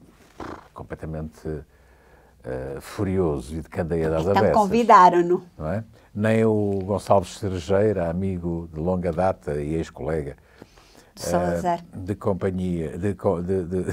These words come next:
Speaker 1: <laughs> ex-companheiro de brincadeiras e não só do próprio Salazar, eh, se safou, digamos, da,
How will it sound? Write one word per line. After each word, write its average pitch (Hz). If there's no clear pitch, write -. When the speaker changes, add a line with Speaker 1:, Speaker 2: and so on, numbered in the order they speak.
Speaker 1:
<laughs> 151
ex-companheiro 101
de 92
brincadeiras 95
e 85
não 85
só 82
do 98
próprio 85
Salazar, 95
eh, 95
se -
safou, 98
digamos, 92
da, 82